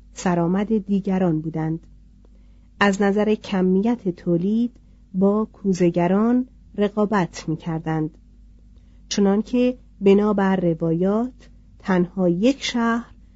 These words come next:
دو هزار مجسمهٔ مفرقی داشته است.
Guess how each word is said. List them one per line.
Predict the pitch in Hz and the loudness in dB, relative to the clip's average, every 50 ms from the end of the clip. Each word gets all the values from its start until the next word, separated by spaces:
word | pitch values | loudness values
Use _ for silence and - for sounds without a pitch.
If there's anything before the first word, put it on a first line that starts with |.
| - - - 220 | -20 -14 -2 2
دو | 202 285 | 4 4
هزار | 302 285 285 269 240 247 233 233 226 233 220 | 4 4 4 2 2 2 2 2 2 0 0
مجسمهٔ | 202 180 175 170 165 165 - - - 175 165 170 175 185 202 214 226 233 240 - - - - - - | 0 0 0 0 -2 -4 -4 -6 -2 0 0 2 0 0 0 0 0 0 0 -4 -10 -20 -20 -8 -2
مفرقی | 190 185 185 185 - - 208 208 202 202 226 214 180 | 0 0 0 0 -4 -8 -6 -6 -4 -2 -2 -2 0
داشته | 156 156 151 160 - - - 170 | 0 -2 -4 -4 -6 -6 -6 -6
است. | 160 151 156 170 - - - - | -6 -6 -6 -8 -10 -12 -14 -16